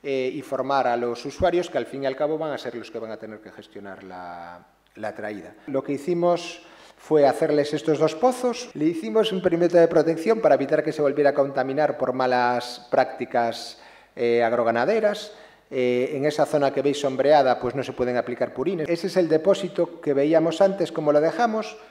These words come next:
Antes solo se usaba la parte de arriba de depósito, la reconvertimos la de abajo también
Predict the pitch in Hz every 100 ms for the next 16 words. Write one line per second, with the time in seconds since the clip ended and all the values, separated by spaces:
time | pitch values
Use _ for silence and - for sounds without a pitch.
0 | - _ - 170 175 190 190 190 180 165
1 | - 180 170 160 170 165 170 165 160 160
2 | 156 156 156 160 135 170 156 151 165 165
3 | 208 202 190 - 139 139 139 147 139 -
4 | 180 156 151 151 185 226 - 170 151 220
5 | 247